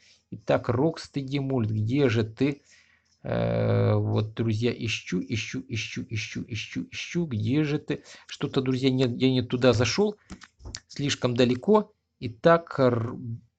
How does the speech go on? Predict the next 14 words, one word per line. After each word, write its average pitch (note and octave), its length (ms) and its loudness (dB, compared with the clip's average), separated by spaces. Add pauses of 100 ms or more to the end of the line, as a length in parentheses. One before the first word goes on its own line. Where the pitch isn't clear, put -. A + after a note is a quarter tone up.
(180)
вот, B2+ 460 -4 (100)
Рокстеди C3+ 840 0
мульт. C3+ 460 -2
Мы B2+ 220 0
его D3+ 180 2
сегодня B2+ 420 2
брали, D3+ 320 4
поэтому C3+ 480 0
где-то C3+ 380 0
он B2+ 100 2
здесь. A#2 300 -2
Вот, B2+ 260 2
друзья, A2 300 2
вижу. A2 400 2